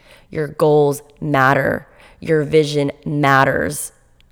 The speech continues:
And you can fucking do it. You're the only person that is holding you back if you are not taking inspired action each day and each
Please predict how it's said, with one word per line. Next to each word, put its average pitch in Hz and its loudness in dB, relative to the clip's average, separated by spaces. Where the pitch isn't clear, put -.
And 156 4
you 160 -4
can - -10
fucking - -4
do 139 -4
it. - -10
You're 151 2
the - -6
only 156 -2
person 160 -6
that 147 0
is 143 -4
holding 160 -2
you 190 -4
back 151 2
if 139 -12
you 147 -2
are 139 2
not 143 0
taking - -6
inspired 143 0
action 135 -6
each 160 -2
day 139 2
and 135 -4
each - -8